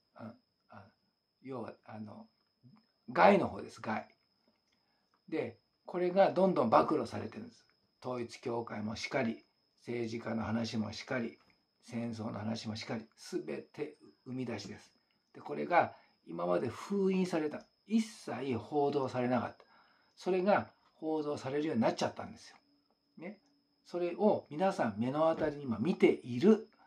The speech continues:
そんな状況であるんです。けれども、ね、一言じゃないんです、これって。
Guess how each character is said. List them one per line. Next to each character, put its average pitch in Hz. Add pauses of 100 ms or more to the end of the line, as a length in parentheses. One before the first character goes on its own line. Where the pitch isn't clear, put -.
(320)
そ 196
ん 202
な 202
状 123
況 117
で 110
あ 143
る 131
ん 101
で -
す。 - (540)
け 262
れ 233
ど 101
も、 123 (280)
ね、 165
一 -
言 220
じ 175
ゃ 143
な 175
い 180
ん -
で 110
す、 -
こ 113
れ 110
っ 110
て。 -